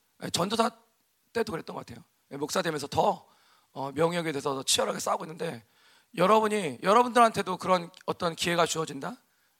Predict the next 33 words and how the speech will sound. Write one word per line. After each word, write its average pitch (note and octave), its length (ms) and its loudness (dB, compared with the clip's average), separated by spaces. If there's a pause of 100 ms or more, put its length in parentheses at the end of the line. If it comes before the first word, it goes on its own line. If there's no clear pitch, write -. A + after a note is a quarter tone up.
(180)
누가 F3 200 2
나를 E3 220 4
칭찬한다? A3+ 640 -2 (380)
누가 F3 220 4
나를 E3+ 180 4
높인다? F3 580 -2 (500)
빈말이든 A#3 540 6
아니든 D#3+ 300 2
간에, - 260 -10 (680)
예, A2+ 220 -12 (120)
그럴 F3+ 260 -2
때 F3+ 380 0 (360)
낮아질 A3 440 2
수 - 120 -4
있는지를 F3 300 -4
여러분들 D#3 340 2
체크해 D4+ 320 -4
보시면 F#3+ 300 -8
좋을 C3+ 160 -10
것 - 160 -18
같아요. - 260 -20
근데 F#3+ 260 -6
바울은, G3+ 640 -4 (280)
예, B2+ 160 -12 (480)
그냥 D3 340 -12
바로 F#3 260 2
합격이에요. C3+ 440 -8 (920)
즉각적으로 F#3 800 -2
합격되는 F#3 600 -10
모습을 D3+ 280 -10
저희가 D3 220 -8
아까 - 160 -10
봤잖아요. A2+ 400 -14